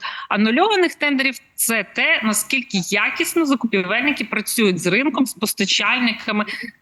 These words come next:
з аналітикою з ринка і з підготовкою тендерних документів, тобто технічне завдання і, і, і, і всі документи з ним пов'язані. І третя точка закупівель — це управління контрактами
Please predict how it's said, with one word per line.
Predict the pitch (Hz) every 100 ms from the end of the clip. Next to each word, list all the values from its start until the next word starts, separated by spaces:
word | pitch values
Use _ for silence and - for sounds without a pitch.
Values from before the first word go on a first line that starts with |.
| -
з | 185 165 226 220
аналітикою | 208 220 208 - - - _ _ 247 226
з | 202
ринка | 208 233 226 220 202 196 -
і | 240 285 285
з | -
підготовкою | 208 185 190 - 247 - 240 214 202 190
тендерних | 220 214 196 202
документів, | 180 175 180 240 320 - 214
тобто | 202 - 208
технічне | 240 - 208 - 180
завдання | 180 180 202 214 175 -
і, | 185
і, | 196 190 185 - 147 - - 196
і, | - 233 180 233
і |
всі | 214 -
документи | 196 185 202 190 185
з |
ним | 190 180
пов'язані. | 180 170 160 170 - - - - - -
І | 240
третя | 302 427 - 302
точка | 294 247 - 214
закупівель — | 214 - 220 269 226 180 -
це | - 302 330 220
управління | 226 208 233 254 220
контрактами | 220 202 185 165 165 240 269 339